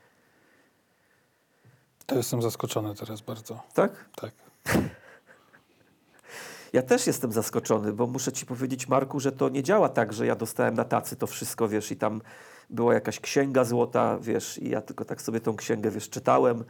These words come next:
Speaker 2: i tam wszystko było o mnie napisane i, i już teraz wszystko wiem. To, to jest, wiesz, to
Speaker 1: A
Speaker 2: jest
Speaker 1: czy ty to jakoś praktykujesz teraz, czy?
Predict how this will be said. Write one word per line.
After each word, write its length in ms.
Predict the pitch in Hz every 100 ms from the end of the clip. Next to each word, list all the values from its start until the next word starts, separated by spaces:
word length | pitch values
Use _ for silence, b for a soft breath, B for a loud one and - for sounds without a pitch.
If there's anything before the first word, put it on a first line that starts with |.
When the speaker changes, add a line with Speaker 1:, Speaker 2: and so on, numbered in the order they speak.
| B B B B B -
Speaker 2:
i 60 | 143
tam 180 | 123 110
wszystko 340 | - 123 123
było 240 | 117 120 120
o 80 |
mnie 140 | 117 117
napisane 600 | 117 - - 120 120 113
i, 460 | - 110 110 -
i 40 | 110
już 160 | 113
teraz 240 | - 117 -
wszystko 400 | - - - 110
wiem. 260 | 107 98 -
To, 120 | 127
to 180 | 127 147
jest, 280 | 143 - -
wiesz, 180 | 156 151
to 120 | 139
Speaker 1:
A 20 |
Speaker 2:
jest 120 | 139
Speaker 1:
czy 60 | -
ty 100 | 139
to 120 | 139
jakoś 260 | 123 135 -
praktykujesz 600 | 127 123 117 - 117 110
teraz, 320 | 151 202 -
czy? 280 | - 117